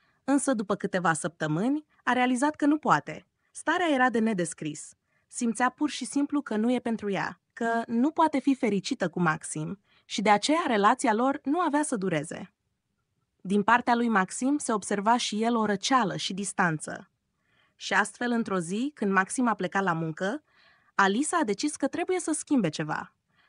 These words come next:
A cunoscut un băiat online și a hotărât să-l viziteze pentru a se cunoaște mai bine.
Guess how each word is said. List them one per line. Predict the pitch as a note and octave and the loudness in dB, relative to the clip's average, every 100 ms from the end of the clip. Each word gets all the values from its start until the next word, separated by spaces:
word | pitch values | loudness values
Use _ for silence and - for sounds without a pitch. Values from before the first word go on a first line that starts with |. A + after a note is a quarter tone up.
| _ | _
A | F#3 | 0
cunoscut | F#3 G3+ F#3+ - D4 | 2 2 0 -2 0
un | D#4+ | 2
băiat | G#3 F#3+ A#3+ | 4 4 2
online | G#3 F#3 D#3+ F#3 B3+ | 2 2 2 2 -2
și | C4+ - | -4 0
a | A3 | 0
hotărât | G3+ G#3+ A3+ D#4+ | 0 -2 -2 -2
să-l | - C#4+ | 0 0
viziteze | A#3+ G3 F#3+ B3 D#3+ D3+ D3+ _ | 0 -2 -2 0 0 -4 -8 _
pentru | F#3 F3+ F#3+ | -4 0 0
a | |
se | F3 | 0
cunoaște | G3 F#3+ G#3+ - | -2 0 0 0
mai | G#3+ G3+ | 0 0
bine. | E3 D#3 - | -2 -6 -10